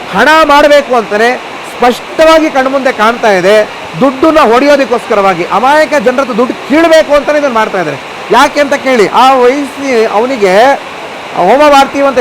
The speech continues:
ಹೇಳೋವಂಥ so called ಎಕ್ಸ್ ವೈ ಝೆಡ್ ಮನುಷ್ಯನಿಗೆ ಐವತ್ತು ವರ್ಷ ಆಗೋಗಿದೆ. ಈಗ ಐವತ್ತು ವರ್ಷದಲ್ಲಿ ಯಾವತ್ತೂ ಅವನಿಗೆ ಪ್ರತ್ಯಂಗರ ದೇವಿ ಕಾಣಲಿಲ್ಲ ಕಣ್ಣಿಗೆ, ಗೊತ್ತಾಯ್ತಾ? ಐವತ್ತು ವರ್ಷದಲ್ಲಿ ಯಾವತ್ತೂ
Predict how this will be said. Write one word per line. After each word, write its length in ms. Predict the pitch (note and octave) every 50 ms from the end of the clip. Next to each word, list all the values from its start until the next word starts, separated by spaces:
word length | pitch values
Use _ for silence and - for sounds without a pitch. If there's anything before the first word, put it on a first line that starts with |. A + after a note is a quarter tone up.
| A3
ಹೇಳೋವಂಥ 320 | A3+ B3 C4 B3+ B3+ B3 - A#3 - -
so 100 | A#3+ B3 C#4 C#4 - -
called 320 | B3+ B3+ C4 C4 C4 B3+ A#3+ G#3+ G3+ G3+
ಎಕ್ಸ್ 160 | G3 - - C4
ವೈ 80 | C4 C4+ C4 G#3+
ಝೆಡ್ 180 | G#3 A#3+ A3 G#3 A3 A3
ಮನುಷ್ಯನಿಗೆ 520 | A3+ B3+ - C4 A#3 A3 F#3+ D#3+ E3 F#3 G#3+ C4 C4+ B3 - - - - - - - - G#3 C#4
ಐವತ್ತು 280 | D4+ D4+ D#4 - - B3
ವರ್ಷ 120 | B3+ G#3+ - D#4 C#4+
ಆಗೋಗಿದೆ. 340 | C#4 C4+ C4+ C4 B3 A#3 A3+ G#3+ F3
ಈಗ 80 | E3+ C#3 - - - - - - - - - F#3+ C4
ಐವತ್ತು 380 | D#4 D#4+ D#4+ E4 D#4+ - - D4 C#4
ವರ್ಷದಲ್ಲಿ 520 | C4 C4 C4 D#4 D4+ C#4+ C4 G#3+ F#3+ G3 A3 B3+ C#4 - - - - - - - - -
ಯಾವತ್ತೂ 340 | A3+ B3+ D4 D#4+ D#4+ D#4+ - E4
ಅವನಿಗೆ 200 | D#4+ D#4 D4+ D4+ C#4+ B3+
ಪ್ರತ್ಯಂಗರ 340 | A#3+ A#3+ C#4+ C#4 C#4 C#4 C4+ C4
ದೇವಿ 140 | C4 C4 B3+ A3+
ಕಾಣಲಿಲ್ಲ 280 | A3+ A#3+ A#3 B3 A#3 G#3+ F3+
ಕಣ್ಣಿಗೆ, 300 | G3 G3 A3 A3+ G3+ F#3+ - - - - - - - - - - - - - - -
ಗೊತ್ತಾಯ್ತಾ? 340 | - F#3 G#3 G3+ F#3+ D#3 A#3 B3+ G#3+ A#3
ಐವತ್ತು 240 | C#4 D4 D4+ - - C#4
ವರ್ಷದಲ್ಲಿ 240 | C4 B3 C#4+ C#4 B3+
ಯಾವತ್ತೂ 180 | C4 C#4 C#4